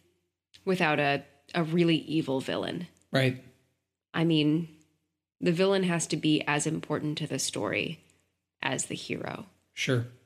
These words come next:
Speaker 2: And in some ways, and in many ways, the villain is the most important part of the story.
Speaker 1: Yeah.
Speaker 2: 'Cause if without, if we take the melodramatic triangle, without the villain acting,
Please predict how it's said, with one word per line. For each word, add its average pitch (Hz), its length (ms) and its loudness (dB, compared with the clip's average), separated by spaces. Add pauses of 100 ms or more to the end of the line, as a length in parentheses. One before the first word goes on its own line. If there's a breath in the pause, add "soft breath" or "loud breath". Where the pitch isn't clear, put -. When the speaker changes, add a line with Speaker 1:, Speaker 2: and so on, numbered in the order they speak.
(1300)
Speaker 2:
And 151 160 4
in 143 300 4
some 180 440 6
ways, 151 720 4 (680)
and 147 100 4
in 143 200 6
many 214 260 8
ways, 117 600 0 (640)
the 143 120 2
villain 151 420 6
is 143 200 4
the 139 80 4
most 131 280 4
important 127 480 0
part 117 240 0
of 117 120 0
the 123 80 -2
story. - 460 -6 (720)
Speaker 1:
Yeah. 180 220 -4 (100)
Speaker 2:
'Cause 143 160 4
if 135 140 2
without, 165 400 4
if 170 120 0
we 160 100 4
take 202 240 2
the 180 100 6
melodramatic 151 680 6
triangle, 117 600 0
without 156 420 2
the 156 60 4
villain 143 680 2 (120)
acting, 127 580 -2